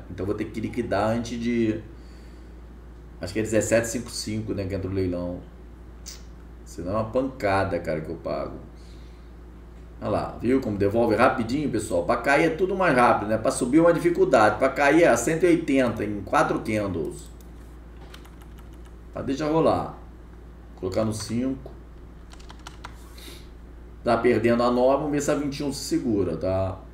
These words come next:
Se bobear, se segurar nessa vinte e um, até entro de novo. Aí, pessoal, a pancada que deram.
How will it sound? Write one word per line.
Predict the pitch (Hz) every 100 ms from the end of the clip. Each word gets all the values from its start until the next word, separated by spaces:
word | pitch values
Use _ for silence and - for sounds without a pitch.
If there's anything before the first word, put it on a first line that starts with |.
| - - - - -
Se | 127
bobear, | 165 160 165
se | -
segurar | 165 156 156
nessa | 156 160
vinte | 147 139
e | 156
um, |
até | 156 165
entro | 165 147
de | 156
novo. | 151 110 95 - 80 - - - - - - - - - - - - - - - - - - -
Aí, | 120
pessoal, | - 113 135
a | 131
pancada | 127 113 131 147 143
que | 143
deram. | 131 127 127 117 104 87